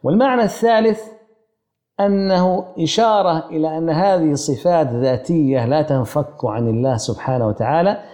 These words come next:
بحيث لو قدر عدم وجودها لكان ذلك نقصاً وعيباً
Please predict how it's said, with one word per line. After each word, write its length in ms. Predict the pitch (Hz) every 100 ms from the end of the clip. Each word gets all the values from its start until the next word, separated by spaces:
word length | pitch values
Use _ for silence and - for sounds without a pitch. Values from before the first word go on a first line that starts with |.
| - -
بحيث 360 | - 160 139 143
لو 140 | 127
قدر 580 | 127 220 220 156 156 151
عدم 420 | 135 180 175 165
وجودها 580 | 147 143 233 214 - - - -
لكان 420 | 131 185 196 165
ذلك 240 | 196 196 170
نقصاً 380 | 185 - 180 160
وعيباً 580 | 160 214 196 147 104